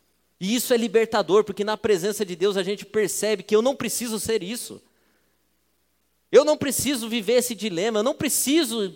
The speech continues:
cobrar isso de mim, eu preciso é aceitar as minhas limitações. E Deus sabe das minhas limitações e não vai me cobrar nada. Deus não vai me cobrar coisas que eu dev-, não deveria fazer.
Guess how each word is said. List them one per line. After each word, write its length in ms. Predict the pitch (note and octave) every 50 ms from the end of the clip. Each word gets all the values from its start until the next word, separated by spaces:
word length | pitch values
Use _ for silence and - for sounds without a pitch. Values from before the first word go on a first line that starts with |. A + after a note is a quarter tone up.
| - -
cobrar 460 | - B3 B3 G#3 G#3+ G#3+ A3+ B3+ B3
isso 240 | A#3+ A#3+ A3 - A3+
de 100 | F#3+ G#3+
mim, 220 | G#3+ G3+ A3 B3 B3
eu 100 | A#3 A3+
preciso 420 | - A3+ G#3+ - - B3+ C4+ A#3+
é 80 | C4 C4
aceitar 600 | C4 A#3+ - - C4+ C4+ A3+ - - B3 C#4 C#4+
as 100 | A#3+ G#3+
minhas 220 | A#3+ B3+ B3 G#3
limitações. 720 | A3+ A#3 B3 A#3+ A#3+ A3+ D#3 - - G3+ A3+ A#3 F#3 - - - - - - -
E 80 | A#3+
Deus 260 | F3+ - C#4 E4 C#4
sabe 300 | - - - C4+ D#4+ D4+
das 160 | C4 B3 A#3 G3
minhas 220 | A3+ B3 A#3+ G3+
limitações 520 | A3+ A#3 A#3+ A#3 A#3 G#3 - - B3+ C4
e 40 | C4+
não 100 | D#4 E4+
vai 140 | C#4 D#4+ F4
me 80 | F#4+ -
cobrar 320 | - D#4+ D#4 D#4 E4+ F4+
nada. 580 | E4+ D#4+ E4 F#4 G4 F#4+ - F3 D3 G#2+ - - _ _ _ _ _ _ _ _ _ _ _ _ _ _ _ _ _ _ _ _ _ _ _ _ _ _ _ _ _ _ _ _ _ _ _ _ _ _ _ _ _ _ _ _ _ _ _ _
Deus 220 | - - D#4 D#4+ C4
não 140 | D4 D4+ B3+
vai 140 | C#4+ D4
me 80 | D4+ D4
cobrar 380 | - C#4+ C#4 A#3 C4 B3 A#3+ -
coisas 580 | - - A3+ C4 C#4 C#4 B3 G#3+ A#3 G#3 -
que 120 | - A#3+ B3
eu 140 | B3 B3
dev-, 220 | A#3+ B3 A#3+ A#3 A#3
não 160 | A#3 A#3+ A#3+
deveria 380 | A#3 B3 A3+ A#3 A3+ A#3+ A#3+ A#3
fazer. 800 | - A#3 G#3+ D#3+ C#3 D3 F3+ G#3+ A3 G3 D#2 - - - _